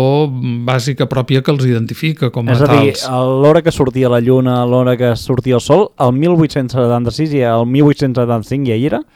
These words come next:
Speaker 1: Sí, sí, era, era així. Els calendaris, i, i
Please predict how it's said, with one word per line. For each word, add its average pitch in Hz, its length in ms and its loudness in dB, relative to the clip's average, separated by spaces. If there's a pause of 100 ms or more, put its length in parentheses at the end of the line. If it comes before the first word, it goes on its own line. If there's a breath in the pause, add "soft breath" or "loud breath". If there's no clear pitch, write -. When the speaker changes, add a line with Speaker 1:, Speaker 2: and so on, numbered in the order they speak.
(280 soft breath)
Speaker 1:
Sí, - 220 0
sí, 117 260 -4
era, 147 340 0
era 151 240 2
així. 120 280 -6
Els 127 280 -4
calendaris, 160 640 2
i, 143 80 -4
i 117 280 -6